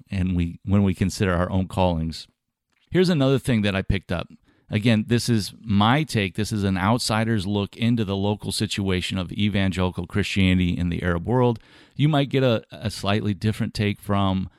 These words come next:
a missionary that might be working and living in the area. You might get a slightly different take from an Arab Christian that is,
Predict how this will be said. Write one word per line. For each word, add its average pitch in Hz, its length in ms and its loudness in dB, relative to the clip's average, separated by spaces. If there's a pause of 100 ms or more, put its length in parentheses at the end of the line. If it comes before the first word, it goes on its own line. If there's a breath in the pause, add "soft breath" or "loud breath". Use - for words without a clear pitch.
(300 soft breath)
a 90 100 0
missionary 107 1040 2
that 98 120 0
might 98 180 2
be 101 80 2
working 98 420 2
and 90 100 2
living 95 300 2
in 92 80 2
the 90 140 2
area. 92 140 4
You 92 80 2
might 92 180 0
get 87 100 -4
a 85 60 -6
slightly 90 400 -2
different 87 320 -4
take 92 340 0 (260 soft breath)
from 92 440 0
an 101 160 -4
Arab 95 300 0
Christian 101 760 0
that 95 300 0
is, 92 500 0